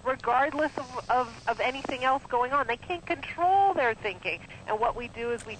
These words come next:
teach people how to control their thinking, and we give them the tools to equip them to do just that.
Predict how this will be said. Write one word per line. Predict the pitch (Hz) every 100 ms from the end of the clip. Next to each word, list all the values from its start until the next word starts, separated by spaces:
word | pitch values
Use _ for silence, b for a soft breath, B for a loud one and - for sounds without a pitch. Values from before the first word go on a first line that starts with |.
| -
teach | - 294 -
people | - 196 190 185 b b
how | - - 311 339 311 -
to |
control | 247 226 - 214 185
their | 180 180
thinking, | - 175 175 170 170 b b
and | 196
we | 220 - -
give | 247 240
them | 226 202 190 - -
the | 214 - -
tools | 254 254 226 196 -
to | 214
equip | 180 - - 294 294
them | 226 185 185 - - -
to | 226 -
do | 208 226 226
just | 185 185 -
that. | 170 147 -